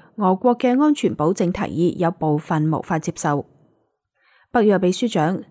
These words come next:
斯托滕伯格二十一號亦表示，北約將尋求喺明年初就烏克蘭緊張形勢同俄國進行有意義嘅討論。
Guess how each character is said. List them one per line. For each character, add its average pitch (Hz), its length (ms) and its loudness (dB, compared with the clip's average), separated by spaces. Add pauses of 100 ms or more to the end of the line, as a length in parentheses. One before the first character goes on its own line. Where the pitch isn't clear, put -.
(120)
斯 - 260 -2
托 226 200 -2
滕 - 220 -8
伯 190 140 0
格 196 120 -2
二 - 440 -6
十 220 120 -2
一 277 100 0
號 240 180 -2
亦 175 140 0
表 156 240 -2
示， 170 340 0 (300)
北 320 100 2
約 226 220 2
將 269 200 0
尋 240 140 -4 (100)
求 151 120 -4
喺 170 180 -2
明 208 180 0
年 143 160 0
初 208 160 -6 (460)
就 214 140 -2
烏 180 180 2
克 254 100 0
蘭 175 220 -2
緊 165 220 -2
張 269 200 2
形 220 140 -2
勢 165 320 -2
同 170 180 -2
俄 131 140 -2
國 160 240 -2
進 170 180 -4
行 143 160 -4
有 131 220 -4
意 170 160 0
義 151 180 -2
嘅 - 120 -2
討 139 240 -4
論。 160 240 2